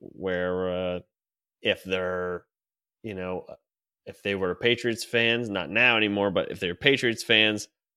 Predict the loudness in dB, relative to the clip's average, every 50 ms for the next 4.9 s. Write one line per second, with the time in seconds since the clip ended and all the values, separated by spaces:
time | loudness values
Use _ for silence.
0 | _ _ _ _ -2 2 4 4 6 6 4 4 4 2 2 2 2 2 4 4
1 | 6 6 6 6 4 2 2 2 2 2 2 0 -4 -8 -10 -12 _ _ _ _
2 | _ _ _ _ -8 -4 -2 0 0 2 2 2 2 2 0 -2 -2 0 0 0
3 | 2 2 4 4 6 6 6 6 6 6 4 2 2 2 2 2 2 0 -2 -8
4 | -16 -16 -16 -16 -12 -10 -6 -2 0 0 2 2 0 -2 -4 -8 -10